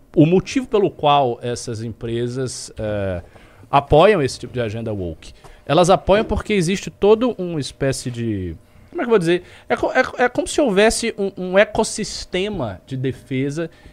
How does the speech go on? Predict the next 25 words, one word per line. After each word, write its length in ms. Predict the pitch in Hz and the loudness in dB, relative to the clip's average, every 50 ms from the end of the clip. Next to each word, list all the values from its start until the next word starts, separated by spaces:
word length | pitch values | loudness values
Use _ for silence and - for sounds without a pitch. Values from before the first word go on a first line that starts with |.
| _ - | _ -12
de 140 | 135 139 135 | -12 -12 -8
quem 400 | - - 156 147 151 151 170 170 | -4 -2 0 0 0 0 -2 -4
se 220 | - - - 196 | -6 -2 0 2
alinha 420 | 190 180 156 160 170 180 185 170 135 | 4 4 4 2 -2 -2 -2 -4 -4
com 160 | - - 139 | -4 -4 -4
a 60 | 135 | -4
agenda 320 | 131 113 104 135 131 127 127 | -2 -2 -4 -4 -4 -4 -2
E 60 | 127 | -4
S 220 | 117 - - 139 123 | -4 -6 -8 -8 -8
G 340 | 98 104 117 127 143 156 | -6 -4 -4 -2 -2 -2
e 60 | 143 - | -4 -4
tal. 180 | - 120 135 | -2 -4 -4
Então 160 | 147 - 277 | -4 -4 -4
as 80 | 370 330 | -2 -2
empresas 400 | 349 359 - 269 269 294 277 - | -2 2 4 4 4 4 2 0
terminam, 480 | - 247 226 214 226 233 247 247 233 - - | 2 2 2 2 0 -2 -4 -4 -4 -4 0
elas 400 | 180 185 202 190 - - - - - | 2 2 4 2 2 -2 -10 -6 -2
terminam 280 | 170 165 196 240 269 | -2 -2 0 0 2
ganhando 220 | 247 240 240 359 339 | 2 2 2 2 0
dinheiro, 440 | 294 233 185 202 214 151 101 78 - - - - | -2 -2 0 0 -2 -2 -4 -8 -12 -18 -18 -16
no 80 | 113 107 | -16 -14
fim 140 | - - | -12 -10
das 180 | 117 104 90 - | -10 -10 -10 -12
contas, 360 | - - 92 87 - - - | -14 -14 -14 -14 -16 -18 -20
entendeu? 260 | 78 - - 131 160 | -18 -16 -14 -14 -14